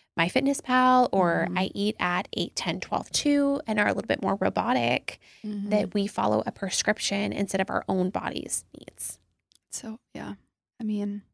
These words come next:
Speaker 2: it's sad, but at the same time, I think it's kind of what our external culture has. It's like, "Oh, track everything in MyFitnessPal." And I'm like,
Speaker 1: Yes.
Speaker 2: it's just
Speaker 1: Or the more numbers, the better.
Speaker 2: Yeah.
Speaker 1: Or, you know, like,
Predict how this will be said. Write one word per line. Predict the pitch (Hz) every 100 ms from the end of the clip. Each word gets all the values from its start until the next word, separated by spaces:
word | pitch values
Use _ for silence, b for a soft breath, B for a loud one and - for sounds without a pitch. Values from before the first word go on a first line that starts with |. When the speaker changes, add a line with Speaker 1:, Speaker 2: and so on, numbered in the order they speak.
| _ _ _ _ _ _ -
Speaker 2:
it's | 208
sad, | - 214 202 240
but | 233
at | 220
the |
same | 202 208 196
time, | 190 - 196
I | 190
think | - 196 -
it's | -
kind | - 202 190
of |
what | 190 190
our | 190 185 185 -
external | - - 202 175
culture | - - - 190 185
has. | - 185 190 - - _ _ _ _ _ _ _ _ -
It's |
like, | - -
"Oh, | 208 214
track | - 240 -
everything | 220 240 233 220
in | 208
MyFitnessPal." | 202 - 208 202 - 185
And | 226
I'm | 202
like, | 196
Speaker 1:
Yes. | 208
Speaker 2:
it's | 208 -
just | 226 - - b b b _ _ _ _ _ _ _ -
Speaker 1:
Or | 240
the | 208 226
more | 247 240
numbers, | 208 175 180
the | -
better. | 311 349 339
Speaker 2:
Yeah. | 320 320 311 311 -
Speaker 1:
Or, | 208 185 180 180 -
you | - 214
know, | 196 196
like, | 226 214